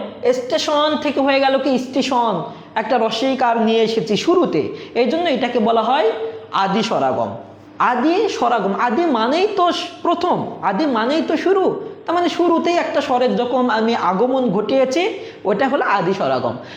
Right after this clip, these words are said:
আবার মধ্য স্বরাগম কোনটা? মধ্য স্বরাগম হচ্ছে, আহ, মধ্য স্বরাগম কোন? মধ্য স্বরাগম, তাহলে ওই যে আদিতে স্বর নিয়ে আসলাম মানেই আদি স্বরাগম, তাহলে মধ্য, মধ্যে একটা স্বর নিয়ে আসবো মানেই হচ্ছে হলো সেটা মধ্য স্বরাগম।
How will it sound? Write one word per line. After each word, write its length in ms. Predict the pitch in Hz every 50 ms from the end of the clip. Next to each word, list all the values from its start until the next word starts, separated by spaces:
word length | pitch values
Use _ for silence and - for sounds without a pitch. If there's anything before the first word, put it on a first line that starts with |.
| - - -
আবার 220 | 285 294 339 320
মধ্য 440 | 285 240 240 269 269 339 392 403 392
স্বরাগম 460 | 392 370 339 330 330 285 285 269 220
কোনটা? 380 | 185 190 175 156 135 - 160 214 - - - - - - - - -
মধ্য 340 | 196 226 254 254 - 370 359
স্বরাগম 440 | - - 339 330 339 320 320 339 330 330
হচ্ছে, 280 | 349 339 - - 254 190
আহ, 720 | 214 294 - - - - - - - - - - 220 233 233
মধ্য 360 | 226 247 285 277 - 359 339
স্বরাগম 440 | - 330 330 330 320 302 320 320 302
কোন? 200 | - 269 240 233 -
মধ্য 300 | 233 226 277 233 285 339
স্বরাগম, 540 | 311 - 320 302 330 330 320 330 330 330 330 - - - - -
তাহলে 280 | - 320 330 339 349 359
ওই 160 | 359 370 370
যে 140 | 359 381 381 - - - - - - - -
আদিতে 460 | - 190 233 233 349 370 359 - 381
স্বর 180 | - - 339 302
নিয়ে 200 | 285 320 311 311
আসলাম 400 | 294 302 311 285 277 269 269 269
মানেই 340 | 254 269 294 330 370 415 523 571 - - - - - - - - -
আদি 220 | - 202 196 226
স্বরাগম, 420 | 202 - - - 139 123 123 117 110 - - - - -
তাহলে 180 | 262 277 294
মধ্য, 600 | 277 262 262 277 285 220 220 214 330 349 370 359 - - - -
মধ্যে 380 | 220 226 262 233 294 349 381 381
একটা 260 | 349 330 - - 311
স্বর 200 | - - 311 285
নিয়ে 220 | 277 294 285 277
আসবো 380 | 277 269 269 277 - 220 208 262
মানেই 320 | 262 247 226 247 277 294
হচ্ছে 260 | 285 269 254 262 - 277
হলো 100 | 254 247
সেটা 260 | - 262 214 403 427 453 466 - - - - - - -
মধ্য 280 | 233 262 208 202 247 247
স্বরাগম। 360 | 247 220 170 165 151 147